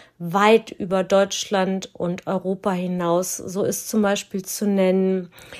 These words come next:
Arnold von Köln, der in Peking, der Hauptstadt des mongolischen Reiches, als Missionar wirkte.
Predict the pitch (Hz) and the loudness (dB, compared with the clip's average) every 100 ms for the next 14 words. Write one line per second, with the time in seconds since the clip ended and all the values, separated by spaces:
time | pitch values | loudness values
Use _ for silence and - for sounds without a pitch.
0 | - - 202 202 190 190 - 190 180 - | -12 0 2 4 4 2 -2 -2 -2 -2
1 | 208 202 220 254 262 - - _ 196 190 | 0 4 4 2 0 -10 -20 _ 0 4
2 | 185 180 - _ _ - 202 196 - _ | 2 0 -12 _ _ -2 0 0 -2 _
3 | _ - 233 294 - - 175 175 180 185 | _ 0 2 2 -2 -2 0 0 -2 -4
4 | 196 196 214 220 220 202 190 - - - | -4 0 0 0 -6 -6 -6 -8 -18 -20
5 | - _ 196 196 196 233 240 233 - 214 | -20 _ -2 0 2 4 4 2 -2 -4
6 | 175 190 294 339 196 170 - - - - | 0 2 2 0 -2 -2 -4 -12 -10 -6
7 | 175 - 185 - - 262 240 208 196 160 | -6 -6 -8 -6 0 2 4 4 2 -2
8 | 170 175 - - - 175 | -4 -4 -6 -16 -12 -12